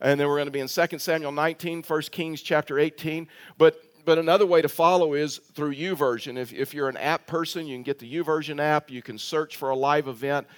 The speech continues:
and click on fellowship, and then all the scriptures come up and the outline. You can take notes electronically if, if you're,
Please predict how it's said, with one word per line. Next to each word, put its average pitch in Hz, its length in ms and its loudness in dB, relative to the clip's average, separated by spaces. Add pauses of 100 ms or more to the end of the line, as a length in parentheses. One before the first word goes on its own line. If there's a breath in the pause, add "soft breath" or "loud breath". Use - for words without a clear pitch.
(180 loud breath)
and 127 200 -2
click 165 300 0
on 147 240 0
fellowship, 151 720 0
and 131 100 -2
then 131 120 -4 (100)
all 165 260 0
the 151 100 -8
scriptures 127 600 -8
come 135 280 -2
up 135 240 -2
and 147 280 0
the 127 60 0
outline. 131 500 -2
You 127 100 -12
can 123 140 -16
take 135 280 -6
notes 127 360 -4
electronically 127 880 -4
if, 120 200 -6
if 120 240 -6
you're, 131 240 -6